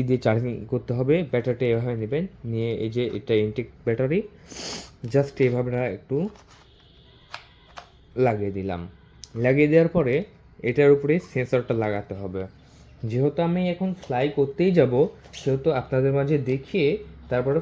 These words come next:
ফ্লাই করতে চলে যাই এবং আপনাদের দেখিয়ে দিই। এই যে আমি সেন্সরটা আবার রেখে দিয়েছিলাম, আবার লাগিয়ে নেব আপনাদের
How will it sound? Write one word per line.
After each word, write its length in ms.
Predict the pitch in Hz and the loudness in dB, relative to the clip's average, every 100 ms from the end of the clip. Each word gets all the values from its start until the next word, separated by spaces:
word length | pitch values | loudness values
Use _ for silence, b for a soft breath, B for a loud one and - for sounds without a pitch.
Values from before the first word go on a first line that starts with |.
| - | -2
ফ্লাই 160 | 135 131 | -4 -2
করতে 180 | 127 - - | -6 -10 -8
চলে 180 | 123 123 | -6 -2
যাই 120 | 156 190 | 0 0
এবং 120 | 131 156 139 | 0 0 -2
আপনাদের 320 | 135 143 165 135 | -2 -2 0 -2
দেখিয়ে 280 | 113 - 107 | -4 -4 -10
দিই। 120 | 98 101 B B - - | -10 -12 B B -14 -6
এই 60 | |
যে 40 | 120 | 0
আমি 100 | 127 135 | 0 0
সেন্সরটা 380 | - 123 135 139 139 | -4 -4 -2 0 2
আবার 180 | 120 139 143 - - - 113 | 4 4 2 -2 -12 -6 -4
রেখে 220 | 117 143 143 | -2 0 0
দিয়েছিলাম, 440 | 147 147 - 175 233 262 - - | -2 -4 -4 -6 -6 -12 -16 -8
আবার 180 | 113 117 120 110 | -4 -2 -2 -2
লাগিয়ে 300 | 123 135 143 135 | -2 0 0 0
নেব 120 | 123 165 - B B B B B - 123 | 0 0 -2 B B B B B -12 -4
আপনাদের 280 | 131 127 | 0 4